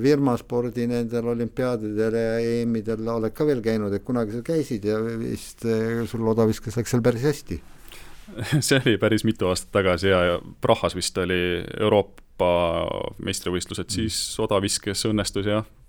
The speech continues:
Speaker 2: medal saada, nii et, eh, aastaid tagasi ma arvan, et nüüd ma viskaksin oma käe täitsa ära. <laughs>
Speaker 1: No kui, ütleme, sportlased panevad endale, teevad neid plaane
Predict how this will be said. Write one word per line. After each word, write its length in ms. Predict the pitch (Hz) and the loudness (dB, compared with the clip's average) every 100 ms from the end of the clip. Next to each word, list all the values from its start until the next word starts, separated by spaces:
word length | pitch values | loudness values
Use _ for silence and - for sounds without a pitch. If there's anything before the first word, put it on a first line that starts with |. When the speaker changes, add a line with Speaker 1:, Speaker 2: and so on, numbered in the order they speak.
| - - 95 90 87 | -12 -8 -2 -2 0
Speaker 2:
medal 240 | 90 82 | 0 0
saada, 260 | - - 87 | -2 -6 -6
nii 140 | - | -8
et, 180 | - - | -10 -12
eh, 640 | 147 147 - - - 175 170 - - 214 - - - 208 98 | -12 -12 -12 -12 -12 -16 -18 -20 -16 -14 -14 -18 -20 -14 0
aastaid 320 | 117 - 104 | 0 2 2
tagasi 300 | 104 95 87 | 2 0 0
ma 100 | 90 | 2
arvan, 160 | 95 90 | 2 2
et 40 | |
nüüd 60 | 98 | 2
ma 80 | 92 | 0
viskaksin 380 | 90 - - 92 | -2 -4 -4 -2
oma 160 | 90 | -2
käe 180 | 92 90 | 0 -2
täitsa 280 | 85 87 - | 0 -2 -2
ära. 160 | 82 85 | -4 -6
<laughs> 20 | 120 - - - 101 - - - - - | -12 -14 -18 -18 -18 -20 -20 -20 -20 -8
Speaker 1:
No 240 | 165 165 151 - - | -4 -4 -6 -16 -6
kui, 200 | 160 156 143 | -4 -2 -2
ütleme, 260 | 135 123 | -2 -4
sportlased 640 | 110 - 139 135 110 101 101 | -4 -2 -2 -2 -6 -6 -6
panevad 320 | 110 104 98 | -6 -6 -6
endale, 320 | 101 98 95 | -4 -4 -4
teevad 340 | 95 104 98 92 | -2 0 0 -2
neid 160 | 92 92 | -6 -4
plaane 420 | 110 101 95 95 | -2 -2 -2 -4